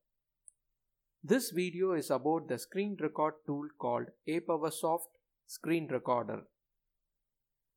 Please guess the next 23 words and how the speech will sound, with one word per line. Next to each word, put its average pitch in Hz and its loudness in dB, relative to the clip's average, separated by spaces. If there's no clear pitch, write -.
Apowersoft 190 2
Screen 185 -2
Recorder 160 0
is 139 -4
a 139 0
video 190 2
capture 147 -2
software 127 -2
that 165 2
will 160 2
allow 190 6
you 214 0
to 147 0
record 175 4
your 131 0
computer 165 -2
screen. 143 -6
With 170 0
only 240 4
a 196 4
few 214 -4
simple 190 -4
tools, 131 0